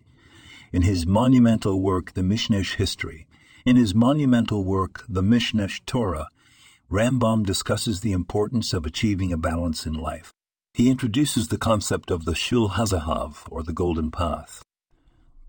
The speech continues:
This is not just a physical balance, but also a mental, emotional, and spiritual equilibrium.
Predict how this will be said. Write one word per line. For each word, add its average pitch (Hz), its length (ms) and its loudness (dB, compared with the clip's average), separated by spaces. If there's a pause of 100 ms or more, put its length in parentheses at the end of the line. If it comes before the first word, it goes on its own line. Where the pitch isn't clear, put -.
(420)
This 131 260 0
is 95 140 0
not 110 200 4
just 104 280 -2
a 101 60 -2
physical 92 420 -2
balance, 76 480 -2
but 82 200 -6
also 82 340 -2
a - 20 -2
mental, 85 520 -2
emotional, 82 760 -2
and 82 160 -4
spiritual 80 680 -2
equilibrium. 80 840 -6